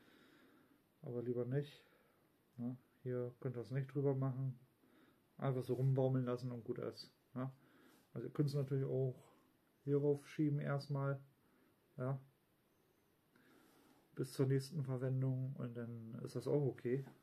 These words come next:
Ne? Ähm,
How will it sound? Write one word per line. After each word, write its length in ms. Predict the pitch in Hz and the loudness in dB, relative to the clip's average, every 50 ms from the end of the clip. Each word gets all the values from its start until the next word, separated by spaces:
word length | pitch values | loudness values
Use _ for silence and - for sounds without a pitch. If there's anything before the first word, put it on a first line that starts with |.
| _ - - - | _ -20 -20 -14
Ne? 260 | 120 113 117 139 143 - - - - - - - - - - - - - - - - - - - _ _ _ _ _ _ - - | -8 -6 -6 -6 -6 -6 -6 -6 -6 -8 -10 -18 -18 -18 -20 -20 -20 -20 -20 -20 -20 -20 -20 -20 _ _ _ _ _ _ -8 -2
Ähm, 480 | - 127 120 117 120 120 117 117 113 | 0 0 0 0 -2 -4 -4 -6 -10